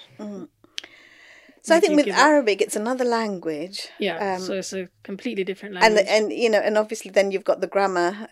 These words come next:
Speaker 1: you know, it's totally different to English and to your own language. Um, and it just felt like, you know,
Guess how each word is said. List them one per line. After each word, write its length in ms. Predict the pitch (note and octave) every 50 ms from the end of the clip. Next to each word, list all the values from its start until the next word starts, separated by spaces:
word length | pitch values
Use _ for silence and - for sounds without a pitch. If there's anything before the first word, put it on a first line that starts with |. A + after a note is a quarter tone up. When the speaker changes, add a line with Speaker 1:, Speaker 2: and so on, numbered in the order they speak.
| - -
Speaker 1:
you 120 | - G3 F#3
know, 80 | F#3 F3
it's 180 | - - -
totally 280 | - B3+ G#3+ B2 G3+ F#3+
different 340 | - G3 F#3+ - F#3+ D3 -
to 100 | - -
English 640 | - G3 G3 F#3+ F3+ F3 F3+ F3+ F3+ F#3 - - - -
and 300 | - F3+ F3+ F3 F3 E3+ -
to 220 | - G3+ F3 E3+ E3
your 220 | - F3+ F3 F3+ F#3
own 160 | F#3 F#3 F3+
language. 760 | F3 F3 E3+ F3 F3 F3 F3 E3+ E3+ E3+ E3+ F3 F3 - - _ - - - - - _ - -
Um, 300 | F3+ F3 F3 E3+ E3+ - -
and 200 | - G#3+ A#3 B3+
it 160 | C4 - -
just 300 | - - C#4+ D#4+ - - -
felt 400 | - C4 B3+ A#3+ G#3+ G3 - _ _ _ _ _ _ _ _ _ _ _ _ _ _ _ _ _ _ -
like, 320 | - G#3+ G3+ F#3+ G3 - -
you 80 | A#3
know, 60 | A3